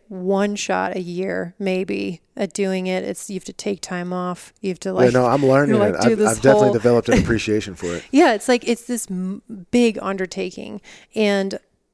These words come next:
Speaker 1: I think that's at the m-, extreme side of what it means to interact with the landscape and get your food in, like, a, a wild way, right? But there's a thousand ways to do that before you go hunting. And you can cultivate that relationship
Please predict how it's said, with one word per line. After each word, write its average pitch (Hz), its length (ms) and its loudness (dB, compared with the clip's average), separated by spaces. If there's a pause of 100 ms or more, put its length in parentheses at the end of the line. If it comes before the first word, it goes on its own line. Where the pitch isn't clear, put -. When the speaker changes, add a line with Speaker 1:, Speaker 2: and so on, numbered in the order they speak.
Speaker 1:
I 214 120 0
think 214 320 -2
that's 190 400 0 (100)
at 196 220 -4
the 196 80 0
m-, 190 340 -4
extreme 196 640 -4
side 185 520 -2
of 190 180 -4
what 190 160 0
it 190 100 -4
means 190 500 -6
to 190 300 -4 (140)
interact 196 420 -2
with 196 120 -8
the 185 100 -4
landscape 190 640 -6 (100)
and 190 380 -6
get 202 160 -6
your 185 100 -10
food 190 520 -6
in, 196 180 -4
like, 185 180 -6
a, 185 200 -6 (180)
a 214 80 -6
wild 175 640 -2
way, 185 420 -4 (320)
right? 202 360 0
But 214 140 -2
there's 208 180 -2
a 202 60 -4
thousand 233 600 -4
ways 180 280 -4
to 190 80 -8
do 180 200 -8
that 180 260 -4 (220)
before 190 540 -2
you 185 420 -4
go 185 200 -2
hunting. 175 520 -10 (300)
And 196 120 -2
you 190 120 -2
can 185 220 -4
cultivate 190 600 0
that 185 180 -2
relationship 185 920 -6